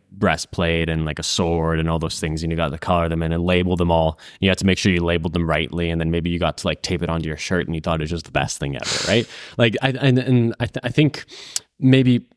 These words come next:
part of the problem w-, with that, as good as it is for kids to know stuff like that, is that,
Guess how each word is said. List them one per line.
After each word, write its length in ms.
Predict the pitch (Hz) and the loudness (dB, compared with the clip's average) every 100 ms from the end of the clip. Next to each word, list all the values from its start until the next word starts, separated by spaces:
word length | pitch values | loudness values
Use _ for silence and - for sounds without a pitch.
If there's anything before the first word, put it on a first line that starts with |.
| - | -10
part 240 | - 127 113 | 0 2 2
of 280 | 101 - - | 0 -4 -12
the 80 | - | -12
problem 920 | - - - 190 170 127 95 90 85 | -6 -6 0 4 4 6 4 2 -2
w-, 340 | 107 101 98 - | -4 -4 -4 -4
with 500 | 101 98 117 113 - | -4 2 2 2 -4
that, 440 | 101 85 73 87 | -4 0 0 0
as 200 | 123 104 | 0 -2
good 260 | - 143 139 | 4 4 6
as 100 | 104 | 4
it 60 | 95 | 2
is 160 | 95 | 0
for 100 | - | -2
kids 340 | 92 98 87 - | -4 -4 -2 -2
to 100 | 95 | 0
know 360 | 85 95 123 | 2 4 4
stuff 360 | 101 - 82 - | 4 -2 -4 -2
like 160 | 78 - | -4 0
that, 220 | 80 82 | 0 0
is 100 | 82 | 2
that, 260 | 90 78 | 0 0